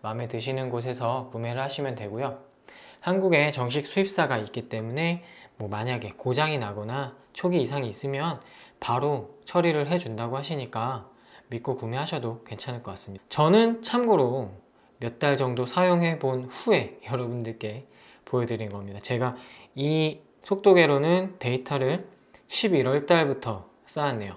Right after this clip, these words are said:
아마 예전에 라이딩할 때 제 자전거 핸들바에 속도계가 몇 개씩 붙어있던 그런 영상을 기억하시는 분들도 계실 것 같은데요. 네, 맞습니다. 그때부터 계속 좀 실제 사용을 하면서 여러분들께 어떤 특징을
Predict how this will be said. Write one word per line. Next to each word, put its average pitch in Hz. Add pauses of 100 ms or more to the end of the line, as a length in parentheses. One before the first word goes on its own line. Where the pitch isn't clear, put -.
(120)
아마 151
예전에 170
라이딩할 170
때 156
제 139
자전거 143
핸들바에 185
속도계가 170
몇 110
개씩 165
붙어있던 127 (380)
그런 139
영상을 147
기억하시는 147
분들도 123
계실 113
것 123
같은데요. 113 (340)
네, 127
맞습니다. 113
그때부터 165
계속 120 (500)
좀 113
실제 196
사용을 156
하면서 175
여러분들께 120
어떤 127 (320)
특징을 131